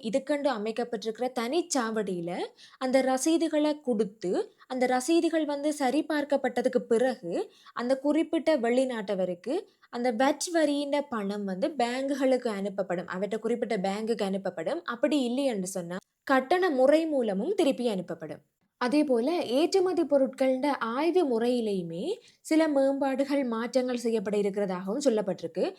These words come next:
அதுலயும் குறிப்பா நாங்க பார்க்க போய்க்கல, இப்ப வரைக்கும் இலங்கையில இருக்கிற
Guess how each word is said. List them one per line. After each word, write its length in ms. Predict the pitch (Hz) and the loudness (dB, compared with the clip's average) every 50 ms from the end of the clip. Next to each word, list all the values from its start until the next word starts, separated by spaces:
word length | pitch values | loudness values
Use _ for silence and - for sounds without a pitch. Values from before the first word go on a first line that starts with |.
| - - - - - | -14 -20 -14 -6 -4
அதுலயும் 420 | 262 226 294 294 330 339 339 330 | -2 0 2 2 2 2 0 0
குறிப்பா 300 | 285 285 269 269 277 285 285 | 0 2 2 2 2 0 0
நாங்க 240 | 269 247 233 233 233 | 0 -2 -2 -2 -2
பார்க்க 320 | 196 226 208 202 196 196 190 | -2 -4 -6 -6 -4 -6 -4
போய்க்கல, 460 | 190 196 185 180 175 - 170 165 165 175 254 403 - - | -2 -2 -2 -2 -2 -4 -6 -6 -4 -6 -6 -8 -6 -2
இப்ப 260 | - 269 262 269 381 370 | 0 0 2 2 2 2
வரைக்கும் 460 | 359 320 285 262 202 190 294 359 381 | 2 2 2 2 0 0 0 0 0
இலங்கையில 560 | 339 - 262 262 269 285 294 294 294 285 285 | 2 2 4 4 4 4 4 4 4 6 6
இருக்கிற 280 | 277 269 269 - 269 | 4 4 4 2 2